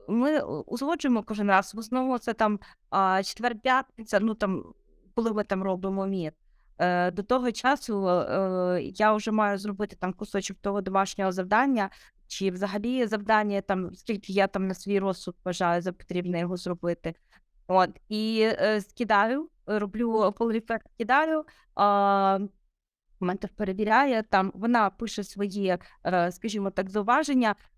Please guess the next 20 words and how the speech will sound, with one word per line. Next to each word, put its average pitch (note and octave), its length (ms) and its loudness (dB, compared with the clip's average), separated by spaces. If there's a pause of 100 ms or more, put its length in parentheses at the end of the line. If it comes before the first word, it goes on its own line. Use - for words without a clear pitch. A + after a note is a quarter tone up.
Е, G3 100 2
часом B3+ 320 -2
бувають A3 400 2
такі - 220 -10
питання, A3 540 0
що, F#3+ 640 0
ну, G#3 220 -2
справді G3+ 440 0
треба F#3+ 300 0
раніше G#3 360 -2
десь F#3 180 -2
зустрітися, F3 440 -8
там, F3 100 -2
на A3 100 -2
п'ятнадцять B3 600 0
хвилин, F#3 360 -4
там, F3+ 260 -4
ніхто G3+ 260 -6
не G3+ 100 -2
каже, F#3 320 0